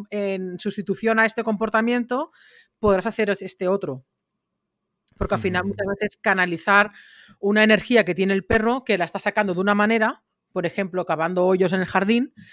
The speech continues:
Speaker 1: es un exceso de energía, puede ser frustración, puede ser aburrimiento, es estrés.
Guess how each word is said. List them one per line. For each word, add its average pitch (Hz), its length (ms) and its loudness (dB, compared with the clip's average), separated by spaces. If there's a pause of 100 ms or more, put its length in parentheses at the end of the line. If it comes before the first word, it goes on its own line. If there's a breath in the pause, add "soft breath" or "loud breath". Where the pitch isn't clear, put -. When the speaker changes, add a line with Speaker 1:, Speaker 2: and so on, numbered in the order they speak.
(180 loud breath)
Speaker 1:
es 180 140 -8
un 190 80 -2
exceso 202 340 -4
de 208 140 4
energía, 233 580 0
puede 196 160 -4
ser 190 140 -6
frustración, 214 680 -4
puede 202 140 -6
ser 196 140 -4
aburrimiento, 220 800 -2
es 196 100 -8
estrés. 233 460 -6